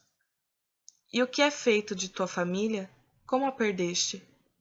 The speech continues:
Nunca me quiseste dizer nada a este respeito.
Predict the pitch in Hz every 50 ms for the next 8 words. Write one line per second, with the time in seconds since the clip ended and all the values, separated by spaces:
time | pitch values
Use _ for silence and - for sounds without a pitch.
0 | _ _ - 214 220 233 247 247 - 277 247 240 233 233 - 247 240 208 196 196
1 | 185 185 196 196 - - 208 190 214 214 196 190 202 196 202 196 190 180 175 180
2 | 180 190 190 185 190 185 - 208 196 196 190 - - - - 170 170 170 - -